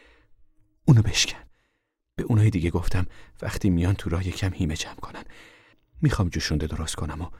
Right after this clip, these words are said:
یکم شکر بریزم روش.» تام به پا خواست و آخرین جعبه را شکست و به تکه‌های ریز بدل کرد.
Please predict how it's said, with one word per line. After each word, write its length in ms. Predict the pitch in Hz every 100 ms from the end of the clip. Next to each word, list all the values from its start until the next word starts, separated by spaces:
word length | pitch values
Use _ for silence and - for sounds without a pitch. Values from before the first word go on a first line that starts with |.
| - _ _ -
یکم 240 | 156 -
شکر 380 | - - - 85
بریزم 340 | - - - -
روش.» 300 | - - - _ _ _ _ _ _ _ _ _ _ _ _ _ _ _ _ _
تام 200 | - 120
به 80 | 85
پا 140 | - 76
خواست 260 | 76 -
و 40 | 85
آخرین 320 | - 76 73
جعبه 240 | - -
را 100 | 67
شکست 420 | - - 104 101
و 40 | 104
به 80 | 85
تکه‌های 520 | 78 - - 76 71
ریز 300 | - - -
بدل 240 | - -
کرد. 380 | - - -